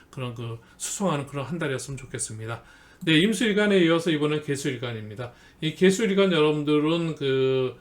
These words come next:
청명, 사월 오일서부터 입화 오월 오일까지 삼십 일 동안, 어, 을목, 개수, 무토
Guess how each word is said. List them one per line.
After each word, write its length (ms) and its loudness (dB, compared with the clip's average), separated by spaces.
청명, 560 0
사월 360 2
오일서부터 720 -2
입화 640 -6
오월 300 0
오일까지 640 -2
삼십 440 -6
일 180 -6
동안, 340 -4
어, 320 -10
을목, 640 0
개수, 560 -4
무토 460 -6